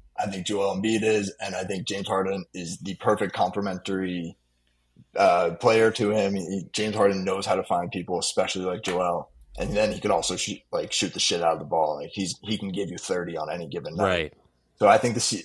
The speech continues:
Speaker 1: seventy-sixers are gonna sweep the Nets. I think the Nets just don't have enough pieces to get it done. I think Mikal Bridges is gonna play his ass off, and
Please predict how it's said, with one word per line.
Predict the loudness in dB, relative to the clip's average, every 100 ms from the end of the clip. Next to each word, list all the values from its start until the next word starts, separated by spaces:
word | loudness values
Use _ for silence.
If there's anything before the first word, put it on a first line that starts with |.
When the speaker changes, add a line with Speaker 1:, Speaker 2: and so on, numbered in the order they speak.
| -8
Speaker 1:
seventy-sixers | 2 4 4 4 0 0 -2
are | -4
gonna | -2
sweep | -2 0 -4 -6
the | -6
Nets. | 0 0 0 0 -2 -6 _ _ _ _ _ _ _ _ 0
I | 0
think | 0 -4 -8 _ _ _ _ _ -14
the | -6
Nets | 0 2 2
just | 0
don't | 0 0
have | 0
enough | -2 -6 -6
pieces | -6 -4 -4 -4
to | -6
get | -6
it | -8
done. | -8 -8 -6
I | -8
think | -10 -14 -18 -20 _ -8
Mikal | 0 4 4
Bridges | 4 0 -2 -2
is | -2
gonna | -6 -4
play | -2 -2
his | 0
ass | 0 0
off, | 0 -2 -2
and | -10